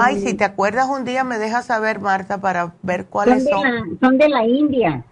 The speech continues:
Speaker 1: Oh, ¿no será Boswellia?
Speaker 2: No.
Speaker 1: No, ok.
Speaker 2: No, no, no, este, eh, permítame, yo creo que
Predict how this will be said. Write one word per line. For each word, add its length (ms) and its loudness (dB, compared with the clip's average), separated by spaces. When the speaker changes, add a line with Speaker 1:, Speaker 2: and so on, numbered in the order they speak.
Speaker 1:
Oh, 300 -2
¿no 160 -2
será 320 2
Boswellia? 600 0
Speaker 2:
No. 600 6
Speaker 1:
No, 480 -2
ok. 120 -6
Speaker 2:
No, 160 0
no, 120 -2
no, 60 -4
este, 240 -4
eh, 400 0
permítame, 580 0
yo 120 -4
creo 160 -4
que 80 -8